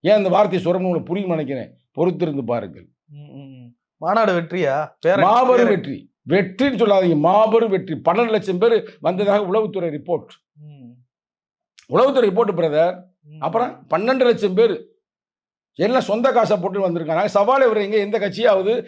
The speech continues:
Speaker 1: ஆண்ட கட்சி, இல்ல ஆள போற
Speaker 2: பன்னெண்டு லட்சம்
Speaker 1: கட்சி,
Speaker 2: பேர் வந்தாங்க.
Speaker 1: எந்த கட்சியாவது, ஒரு கட்சியாவது நீங்க வந்து சாராயம் கொடுக்காம, இல்ல, அஹ், ஒரு குவார்டர் கொடுக்காம, இல்ல ஒரு சேலை சட்டை கொடுக்காம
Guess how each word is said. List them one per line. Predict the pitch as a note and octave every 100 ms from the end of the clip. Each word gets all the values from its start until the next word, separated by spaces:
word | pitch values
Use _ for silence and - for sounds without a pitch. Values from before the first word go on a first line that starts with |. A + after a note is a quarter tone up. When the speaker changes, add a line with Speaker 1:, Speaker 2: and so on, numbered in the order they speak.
| -
Speaker 1:
ஆண்ட | E3+ A3+ A#3
கட்சி, | G3 D3 A#3
இல்ல | G#3
ஆள | F#3 A3
போற | G3+ G#3 A3
Speaker 2:
பன்னெண்டு | A3+
லட்சம் | A3 A3 A3+
Speaker 1:
கட்சி, |
Speaker 2:
பேர் | A#3+
வந்தாங்க. | A3+ G3+ E3+ A#3+
Speaker 1:
எந்த |
கட்சியாவது, | G#3 - B3 A#3 G#3 A#3+
ஒரு | F#3+ A#3
கட்சியாவது | A3 D#3 - G3 F3+ G#3 A#3+ A3 _
நீங்க | F3 G3+
வந்து | F#3+ A#3
சாராயம் | G3 G3+ A3+ A3 F3+
கொடுக்காம, | E3+ F3+ F3+ G#3+ A#3+ - -
இல்ல, | G3+ A3 G#3 F#3+ F#3 F3+
அஹ், | F3 F3
ஒரு | F3
குவார்டர் | F#3 A#3 A#3 G3
கொடுக்காம, | F#3 F#3 E3+ F3+ A3 A3+ -
இல்ல | F3+ G#3
ஒரு | G3+ F#3+ F#3+ F#3 F3+
சேலை | F3 G3+ A#3+
சட்டை | A#3+ G3 E3
கொடுக்காம | F#3+ E3 F3+ F3 G#3+ A3